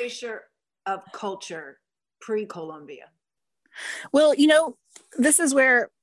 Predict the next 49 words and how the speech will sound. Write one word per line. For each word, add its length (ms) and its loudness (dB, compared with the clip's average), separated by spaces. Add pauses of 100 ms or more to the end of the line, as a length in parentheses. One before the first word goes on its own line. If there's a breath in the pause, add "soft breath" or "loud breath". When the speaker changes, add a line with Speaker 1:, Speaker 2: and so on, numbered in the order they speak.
(520)
Speaker 2:
I, 120 -4
I 120 0
disagree 580 -6
with 180 -4
the 120 -4
idea 400 -4
that 280 -12
simple 460 -2
education, 880 -4
that 120 -2
these 160 -2
people 240 0
are 80 2
simply, 540 -4 (380)
there's 160 0
a 60 0
deficit 560 -4
of 140 -10
knowledge. 400 -10
I, 100 -8
I, 160 0 (600 loud breath)
I 80 2
think 140 0
that 100 0
is 100 -2
not 220 -2
the 140 -6
issue. 260 -10
The 140 -2
issue 340 0
is 180 -2
this 220 -6
algorithm. 640 -6 (560)
Okay. 260 -6 (340 loud breath)
And, 240 2
Speaker 1:
Correct. 20 2
Speaker 2:
um, 220 0
and 80 -2
let 120 0
me 200 2
explain. 360 -4
You 80 -2
know, 80 -6
the 80 -2
issue 240 -6
is 80 -8
this 200 -8
algorithm 480 -4
is 140 -14